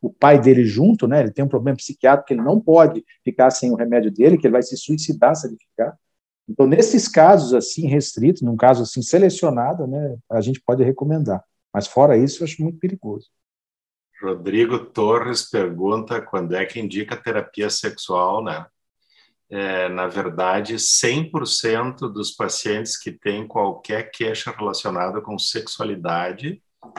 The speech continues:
Speaker 2: têm o envolvimento emocional e, teoricamente, todos têm indicação de terapia. Não são todos que aceitam, mas que todos têm indicação, isso, é, não tem dúvida.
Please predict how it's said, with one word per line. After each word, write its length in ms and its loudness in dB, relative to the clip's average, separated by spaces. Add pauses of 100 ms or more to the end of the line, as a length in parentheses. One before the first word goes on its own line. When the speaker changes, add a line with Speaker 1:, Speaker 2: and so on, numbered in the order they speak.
Speaker 2:
têm 320 -4
o 100 -6
envolvimento 880 -4
emocional 960 -2 (480)
e, 80 -12
teoricamente, 920 -4
todos 560 -6
têm 200 -10
indicação 680 -10
de 120 -6
terapia. 640 -8 (680)
Não 180 -6
são 260 0
todos 300 -2
que 100 -2
aceitam, 600 -4 (160)
mas 260 -12
que 120 -10
todos 480 -6
têm 180 -10
indicação, 720 -10
isso, 580 -10 (600)
é, 340 -10
não 180 -14
tem 240 -12
dúvida. 360 -10